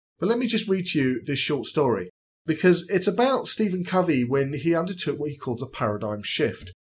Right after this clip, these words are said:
Now, a paradigm is simply a way of thinking. So a paradigm shift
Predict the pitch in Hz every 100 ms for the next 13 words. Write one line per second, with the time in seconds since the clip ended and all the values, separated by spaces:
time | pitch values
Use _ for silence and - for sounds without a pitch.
0 | _ - 131 120 117 - 233 233 - 143
1 | 127 127 - _ - 170 - 170 131 139
2 | 120 117 113 - 120 117 92 - _ _
3 | _ _ _ - 131 - 143 120 113 110
4 | - 190 -